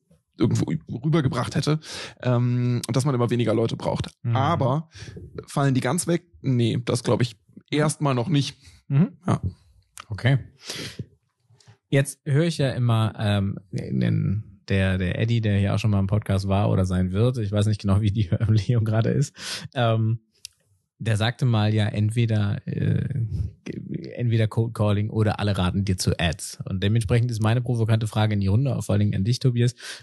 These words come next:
Speaker 2: Performance Marketing. Ist das, das, ist das der neue Heiland? So, ist
Speaker 1: Ads,
Speaker 2: das,
Speaker 1: Ads,
Speaker 2: ist das
Speaker 1: Ads.
Speaker 2: alles, alles Ads jetzt?
Speaker 1: Und wir sind sehr erfolgreich mit unseren Ads. Insofern, ähm,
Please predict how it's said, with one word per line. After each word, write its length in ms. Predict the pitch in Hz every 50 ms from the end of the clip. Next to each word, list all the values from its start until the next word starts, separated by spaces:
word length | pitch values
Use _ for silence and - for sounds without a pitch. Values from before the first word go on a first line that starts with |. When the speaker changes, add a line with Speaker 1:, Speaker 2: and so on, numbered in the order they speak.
| - -
Speaker 2:
Performance 500 | 117 101 - 101 98 92 90 90 - -
Marketing. 460 | 87 - 92 - - - 92 85 82
Ist 160 | 95 - -
das, 140 | 117 107 -
das, 140 | 113 107 -
ist 340 | 110 104 - 110 101 - -
das 120 | 117 -
der 120 | - 117 113
neue 240 | 107 107 110 101
Heiland? 420 | 98 95 98 104 110 120 123 131 -
So, 160 | - 110 110
ist 100 | 120 139
Speaker 1:
Ads, 80 | 120 104
Speaker 2:
das, 220 | 113 113 - -
Speaker 1:
Ads, 240 | - - 117 120 -
Speaker 2:
ist 120 | - -
das 160 | 110 107 - -
Speaker 1:
Ads. 120 | 98 -
Speaker 2:
alles, 420 | 90 98 107 117 117 110 - - 110
alles 360 | 101 101 117 123 117 117 -
Ads 280 | 117 104 120 - - -
jetzt? 280 | 139 135 - - - - - - - - - - _ _ _ _ _ _ _ _ _
Speaker 1:
Und 760 | - 131 123 120 117 - - - - - - 156 151 135 139 131
wir 80 | 165
sind 120 | 190 214 180
sehr 140 | 160 156
erfolgreich 420 | 185 160 139 139 175 175 185 165 135
mit 140 | 131 107 107
unseren 260 | 120 113 117 120 110 -
Ads. 340 | - 123 156 - - - -
Insofern, 580 | - 143 143 131 127 123 143 139 135 131 127 -
ähm, 420 | - 120 123 123 120 123 123 117